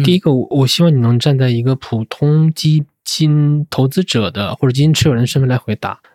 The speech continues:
Speaker 1: 而不是基金经理这个立场。如果买你的基金，其实我是在做国别资产配置。
Speaker 2: 对。
Speaker 1: 比如说我们现在大家习惯的趋势叫做做资产，资产配置，
Speaker 2: 嗯，嗯。
Speaker 1: 它前面一个隐含态势，你做的是大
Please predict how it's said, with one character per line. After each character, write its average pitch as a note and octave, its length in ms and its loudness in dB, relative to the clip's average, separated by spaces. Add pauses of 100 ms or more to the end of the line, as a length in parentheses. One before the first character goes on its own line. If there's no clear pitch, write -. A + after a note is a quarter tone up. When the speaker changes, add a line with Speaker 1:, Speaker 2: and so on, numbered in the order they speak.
(140)
Speaker 1:
而 C#3 80 2
不 C#3 180 0
是 C#3 60 4
基 - 240 -4
金 C#3 100 2
经 C#3 160 2
理 A#2+ 120 -2
这 A#2+ 100 -2
个 A#2 60 0
立 A#2+ 120 0
场。 - 240 -8 (200)
如 C3 160 0
果 C#3+ 100 2
买 C3 140 0
你 B2+ 120 0
的 G#2 80 -4
基 A#2+ 200 -2
金， C#3+ 260 0 (440)
其 - 220 0
实 D3 140 -2
我 A#2+ 220 0
是 C#3 160 -2
在 C#3+ 200 0
做 B2 240 -2
国 A#2+ 300 -2
别 A#2 240 -2
资 A#2+ 140 -4
产 A2 200 -8
配 G#2+ 220 -4
置。 - 140 -16 (520)
Speaker 2:
对。 A#2 260 -2 (200)
Speaker 1:
比 B2+ 100 -2
如 A#2+ 60 0
说 D3 100 4
我 C3 100 0
们 A2 160 -2
现 C#3+ 140 0
在 D3 80 2
大 C#3+ 100 0
家 C#3+ 160 2
习 - 280 -2
惯 D3+ 160 0
的 C#3 80 2
趋 - 160 -8
势 C#3 120 0
叫 C3+ 140 0
做 B2+ 160 0
做 B2 400 -2 (220)
资 G#3 100 0
产， B2+ 220 0
资 - 200 -2
产 D3 160 0
配 B2 200 0
置， - 100 -2
Speaker 2:
嗯， C#3+ 140 2 (240)
嗯。 B2+ 80 0
Speaker 1:
它 A#2+ 80 2
前 D#3+ 120 0
面 E3 140 2
一 - 20 2
个 D3+ 80 2
隐 C#3 120 2
含 B2 120 0
态 C3+ 120 2
势， C#3+ 120 2
你 B2+ 200 0
做 C#3 160 0
的 B2+ 40 2
是 C3+ 140 -4
大 - 160 -6